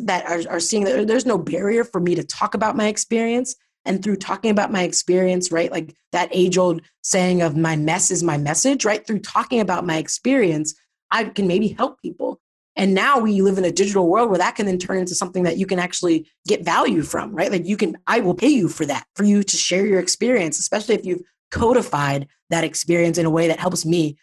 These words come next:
break down my own. And so that's what I see as the future of it. I, I think we're gonna see a blend of, so I also have a passion for, for musicians, um, and, and real, and artists in that way. And so we're playing with blending the worlds between,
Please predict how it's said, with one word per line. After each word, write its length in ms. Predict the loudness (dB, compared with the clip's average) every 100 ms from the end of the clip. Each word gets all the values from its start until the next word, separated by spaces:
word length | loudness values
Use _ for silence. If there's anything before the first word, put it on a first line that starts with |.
| _
break 180 | -4 -2
down 180 | -2 0
my 160 | 0
own. 320 | -2 -4 -8 -18 _ _ _ -6
And 180 | -2 0
so 400 | 2 2 2 -2 _ -4
that's 220 | -4 0
what 100 | 0
I 120 | 0
see 160 | 0 0
as 120 | 0
the 80 | -4
future 360 | -6 -6 -4
of 120 | -4 -2
it. 80 |
I, 160 | -2 -2
I 80 | -2
think 180 | 0 0
we're 100 | 2
gonna 160 | 0 0
see 440 | 0 2 2 0
a 180 | 0 0
blend 640 | 0 0 2 2 2 0 -2 -4
of, 340 | -2 -2 -4 _ _
so 80 | -2
I 60 | 0
also 200 | 2 0
have 100 | 0
a 60 |
passion 520 | -2 -4 -2 0 0
for, 280 | 2 -2 -4 -8 -2
for 100 | 0
musicians, 720 | 0 0 0 0 0 0 -4 _ _ -4
um, 180 | -2 0
and, 240 | -2 -6 -6
and 200 | 0 2
real, 180 | 2 2 -2
and 100 | -6
artists 400 | 0 0 2 0
in 140 | -2 -2
that 200 | -2 -2
way. 320 | 0 0 -2 _ _ -6
And 120 | -2
so 120 | 0
we're 200 | 2 2
playing 360 | 0 0 2 2
with 260 | 0 -4
blending 440 | -4 0 2 2 0
the 80 | 0
worlds 500 | 0 2 0 -2 -6
between, 640 | -12 -4 0 2 0 -4